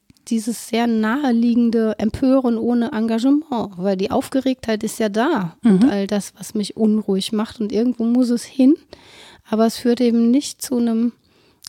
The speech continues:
Speaker 1: sicheren Engagement in der Sache, das mich im Übrigen auch solchen Auswüchsen der Satire gegenüber sehr gelassen machen würde,
Speaker 2: Mhm.
Speaker 1: glaube ich. Wenn ich wirklich hart in der Debatte drin wäre, weil ich mich da engagiere, weil ich weiß,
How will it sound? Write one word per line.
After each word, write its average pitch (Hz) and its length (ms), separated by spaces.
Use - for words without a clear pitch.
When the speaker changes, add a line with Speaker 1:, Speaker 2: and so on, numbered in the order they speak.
Speaker 1:
sicheren 220 540
Engagement 220 720
in 202 80
der 208 120
Sache, 226 400
das - 280
mich 240 180
im 214 120
Übrigen 220 640
auch 220 300
solchen 202 640
Auswüchsen 220 1120
der 226 160
Satire 240 460
gegenüber 202 420
sehr 202 160
gelassen 202 400
machen 175 320
würde, 175 300
Speaker 2:
Mhm. 185 180
Speaker 1:
glaube 180 380
ich. - 180
Wenn 202 160
ich 214 180
wirklich 233 500
hart 208 200
in 202 140
der 196 100
Debatte 196 400
drin 220 400
wäre, 185 300
weil 190 180
ich 202 140
mich 190 160
da 196 180
engagiere, 214 720
weil 185 180
ich 190 160
weiß, 226 440